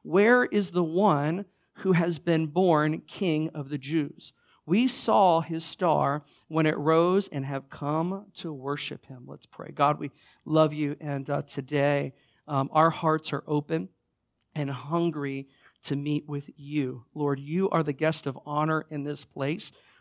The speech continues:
We worship and honor you, and we pray, Father, for everyone, uh, listening today, Father, here, online, podcast, what, what have you, God, Lord, that our hearts would receive from your Holy Spirit right where we are.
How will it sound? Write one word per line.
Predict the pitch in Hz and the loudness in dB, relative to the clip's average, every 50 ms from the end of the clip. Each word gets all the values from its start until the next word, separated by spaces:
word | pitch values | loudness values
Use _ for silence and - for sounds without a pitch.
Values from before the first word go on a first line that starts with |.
| _ - | _ -10
We | 139 147 165 160 | -4 -2 -2 -2
worship | 147 143 139 143 151 170 - - - 170 170 165 165 | -2 -2 -4 -4 -2 -2 -2 -2 0 0 -2 -2 -2
and | - 147 135 135 - | -4 -4 -4 -4 -4
honor | - 139 139 143 156 165 | -4 -2 0 0 0 -2
you, | 170 165 170 175 180 180 - _ _ _ _ - | -2 -2 -4 -6 -6 -6 -10 _ _ _ _ -2
and | 147 139 | 0 2
we | 147 165 | 2 2
pray, | 170 - - 165 156 160 | 0 0 0 2 2 2
Father, | 165 - 160 160 165 160 160 | 2 4 4 4 4 4 2
for | - - - - | -4 -4 -8 -4
everyone, | 151 156 160 170 165 160 160 160 160 156 156 _ _ _ _ - 151 | -2 -2 0 0 -2 0 0 -2 -2 -4 -4 _ _ _ _ -6 -2
uh, | 147 143 143 139 | 0 2 2 0
listening | 139 143 156 180 196 - - - 202 196 202 196 196 196 | 0 4 4 4 4 2 0 -2 0 0 2 0 -2 -4
today, | - - 156 151 139 131 131 131 131 127 - _ _ _ _ _ _ - | -4 -4 -2 -2 -2 -2 -4 -6 -10 -12 -16 _ _ _ _ _ _ -2
Father, | - 160 156 151 156 147 | 2 2 2 4 2 0
here, | - - - - 175 180 180 180 180 175 - | 0 -2 -6 -2 2 4 4 4 4 2 2
online, | 143 147 147 151 151 156 160 160 165 160 156 | 0 -2 2 2 4 4 4 2 0 -2 -4
podcast, | 151 - - 156 156 151 - - 156 160 160 - - | -6 -2 0 0 0 0 -4 -4 -4 -4 -4 -6 -8
what, | 156 147 - - - _ _ _ _ - | -8 -8 -8 -8 -14 _ _ _ _ -12
what | 143 147 151 156 | -6 -2 -2 -2
have | 151 160 165 160 165 | 0 0 -2 -2 -2
you, | 165 151 | -4 -2
God, | 165 156 160 165 160 _ _ _ _ _ | 0 2 2 2 0 _ _ _ _ _
Lord, | - 147 151 156 165 175 175 - | -8 -2 2 4 4 4 4 2
that | 151 147 151 151 | -2 -2 0 4
our | 147 143 143 | 4 4 2
hearts | 139 - - - - 170 170 175 185 - - - - - _ _ _ _ _ - | 2 -4 -12 -6 -2 0 2 2 0 -2 -4 -10 -16 -16 _ _ _ _ _ -8
would | - 143 135 143 | -6 -6 -6 -6
receive | 143 143 135 - - - - 151 160 170 165 170 165 | -8 -10 -10 -10 -10 -4 -2 -2 -2 -2 -4 -6 -8
from | - - 139 | -10 -12 -12
your | 135 135 135 | -10 -10 -10
Holy | 123 - 143 147 151 151 156 | -10 -6 -4 -4 -4 -4 -6
Spirit | 151 - - - - 139 135 135 135 135 _ _ _ _ _ _ _ | -10 -10 -14 -12 -10 -10 -8 -6 -6 -8 _ _ _ _ _ _ _
right | - 135 135 143 143 147 151 - | -12 -6 -2 0 0 0 0 -2
where | 160 160 151 156 | -4 -4 -4 -4
we | 156 156 147 - | -4 -6 -10 -8
are. | - 135 131 131 131 | -8 -8 -8 -8 -10